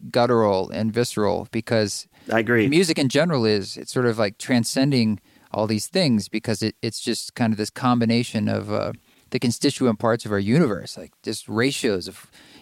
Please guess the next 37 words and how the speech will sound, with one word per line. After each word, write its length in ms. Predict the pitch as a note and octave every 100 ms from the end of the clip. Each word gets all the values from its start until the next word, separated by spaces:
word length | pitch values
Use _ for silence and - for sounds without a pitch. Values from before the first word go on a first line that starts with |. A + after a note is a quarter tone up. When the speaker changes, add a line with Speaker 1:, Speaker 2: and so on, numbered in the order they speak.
| -
Speaker 1:
you 80 |
know, 100 | F#2
this 140 | F2+ A2
is 100 | A2+
a 80 | A2
one, 360 | B2 B2+ G#2
this 140 | F#2+ -
is 120 | G#2
a 40 |
five, 540 | - B2 A2+ F2+ E2+ F#2+
and, 160 | G2
like, 200 | F#2 E2
how 200 | A#2 A2+
that 240 | A2+ G#2+ -
feels 480 | - C3+ C3 A2
when 140 | G#2 A2+
it 80 | A2+
moves 340 | A#2+ B2 A2+
to 120 | -
something 400 | - A#2+ - A2
else. 260 | A#2+ C3+ -
Like, 220 | A2+ - - - - -
in 120 | B2+
our 140 | A#2+ A2
D 240 | A#2+ B2
N 120 | A#2+
A, 400 | A#2+ C3 A#2+ G#2 - - _ - -
it 240 | - C3 -
gives 260 | C#3+ B2+
us, 180 | B2 A2+
like 180 | A#2+ A2+
you 40 |
said, 240 | A2 C3 B2
an 140 | A2
emotional 560 | G#2 G#2+ A2+ - A#2 G2+
response. 680 | F#2+ - A2 B2 A#2 G#2 -
And 320 | A#2+ G#2 G2+